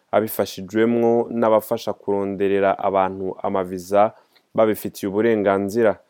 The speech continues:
Ariko ico gisabo baracanse, kuko yasavye inyuma y'iminsi mirongo ibiri n'umunani visa ya kinyeshuri yari ariko imaze guta igihe,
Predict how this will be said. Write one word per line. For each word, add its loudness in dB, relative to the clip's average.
Ariko -2
ico -4
gisabo 2
baracanse, 2
kuko -4
yasavye 0
inyuma -4
y'iminsi 0
mirongo -2
ibiri -2
n'umunani -2
visa 2
ya 2
kinyeshuri 0
yari 4
ariko 2
imaze -4
guta -8
igihe, -2